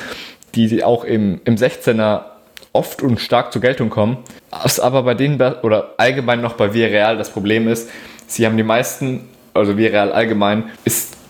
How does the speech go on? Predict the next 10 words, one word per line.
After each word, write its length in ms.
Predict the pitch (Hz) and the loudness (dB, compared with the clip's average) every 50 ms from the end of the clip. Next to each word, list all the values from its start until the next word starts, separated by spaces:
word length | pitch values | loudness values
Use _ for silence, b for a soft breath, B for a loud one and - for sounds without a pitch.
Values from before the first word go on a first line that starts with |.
| - | -6
mit, 280 | - 117 127 131 - - | 0 0 0 0 0 0
äh, 280 | - 120 117 - - - 123 | 0 0 0 0 -2 -4 -2
Real 340 | 117 110 113 117 127 127 - | 0 2 4 4 2 2 0
und 140 | 123 107 | -2 -2
Huesca 340 | 107 110 117 117 - 123 113 | -2 -2 -2 -2 -2 -4 -4
zusammen 400 | - 113 104 101 107 110 110 107 98 | -2 -2 0 2 2 2 0 0 0
jene 180 | 101 117 123 120 | 0 0 2 2
Mannschaft, 420 | 117 117 113 - 123 123 - - | 2 0 0 -2 -4 -6 -4 0
die 140 | 113 107 78 | 0 2 2
am 180 | 95 101 101 | 2 2 0